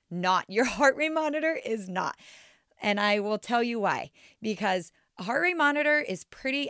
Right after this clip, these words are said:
accurate when you are in an upright position. So when you are running, biking, squatting, anything where your head is staying above your heart, the heart rate monitor is gonna be pretty accurate.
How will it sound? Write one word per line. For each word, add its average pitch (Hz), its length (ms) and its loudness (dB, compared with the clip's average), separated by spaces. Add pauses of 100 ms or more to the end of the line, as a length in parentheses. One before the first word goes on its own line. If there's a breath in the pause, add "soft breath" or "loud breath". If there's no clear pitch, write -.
accurate 233 600 -2
when 196 180 -6
you 214 220 -4
are 214 180 -2
in 180 140 -8
an 160 220 -10
upright 180 920 -6 (200)
position. 160 560 -10 (280 soft breath)
So 220 240 -2
when 185 240 -6
you 247 160 -4
are 311 160 -4
running, 247 600 -4 (460 soft breath)
biking, 220 680 -2 (260 soft breath)
squatting, 196 680 -6
anything 302 400 -6
where 320 120 -4
your 294 160 -2
head 196 380 -4
is 196 140 -6
staying 175 400 -6
above 180 280 -6
your 180 100 -4
heart, 160 460 -6
the 208 120 -12
heart 269 200 -4
rate 294 140 -4
monitor 220 340 -4
is 202 120 -8
gonna 180 180 -8
be 165 140 -8
pretty 147 320 -10
accurate. - 440 -12